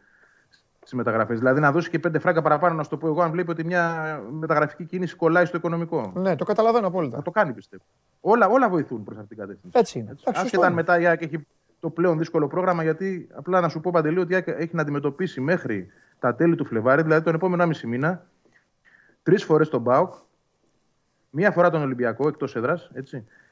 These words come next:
Speaker 1: Μπορεί και τρεις φορές τον Ολυμπιακό, αν περάσει τον παοκ.
Speaker 2: Σωστό.
Speaker 1: Και επιπλέον τον Άρη και τον Παναθηναϊκό εκτός έδρας.
Speaker 2: Ναι.
Speaker 1: Αν, δηλαδή, γίνουν, ε,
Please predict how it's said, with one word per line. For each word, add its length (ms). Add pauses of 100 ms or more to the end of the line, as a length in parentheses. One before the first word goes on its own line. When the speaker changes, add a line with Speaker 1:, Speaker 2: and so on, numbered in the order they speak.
(100)
Speaker 1:
Μπορεί 300
και 140
τρεις 200
φορές 200
τον 120
Ολυμπιακό, 440
αν 80
περάσει 300
τον 100
παοκ. 300 (720)
Speaker 2:
Σωστό. 300
Speaker 1:
Και 80
επιπλέον 440
τον 180
Άρη 140
και 80
τον 100
Παναθηναϊκό 580
εκτός 280
έδρας. 360 (100)
Speaker 2:
Ναι. 320 (1200)
Speaker 1:
Αν, 300
δηλαδή, 400 (440)
γίνουν, 640 (140)
ε, 40